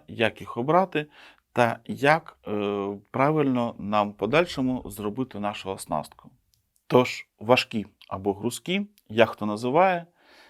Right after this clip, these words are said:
в них є два типи, яких ми наразі з вами і роздивимось. Перший тип, е,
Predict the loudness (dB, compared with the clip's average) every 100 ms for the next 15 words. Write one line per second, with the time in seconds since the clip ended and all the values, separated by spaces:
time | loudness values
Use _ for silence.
0 | _ -4 2 2 2 2 2 2 -4 2
1 | 4 4 0 -6 -6 -8 -10 -6 -6 -2
2 | -2 -2 -8 -6 -2 0 0 -2 -6 -8
3 | -8 -12 _ _ -8 -6 -6 -12 _ _
4 | _ _ -2 -2 0 -4 -6 -16 -20 -20
5 | _ -20 -20 -2 8 8 8 0 0 0
6 | -2 -6 -14 -14